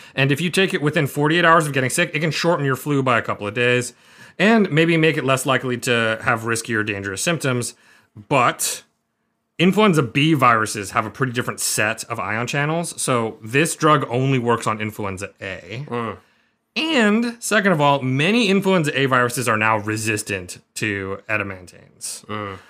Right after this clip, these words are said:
Speaker 1: Um, and circulating influenza, sort of seasonal influenzas,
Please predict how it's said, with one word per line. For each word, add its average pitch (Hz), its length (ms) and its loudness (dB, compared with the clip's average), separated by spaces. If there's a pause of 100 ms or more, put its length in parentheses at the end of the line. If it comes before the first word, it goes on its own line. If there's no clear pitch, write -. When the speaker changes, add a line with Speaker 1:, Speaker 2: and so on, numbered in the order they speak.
(340)
Speaker 1:
Um, 123 460 2
and 131 480 0
circulating 208 540 2
influenza, 127 920 0 (440)
sort 117 220 -4
of 113 120 -8
seasonal 135 380 0
influenzas, 98 600 -6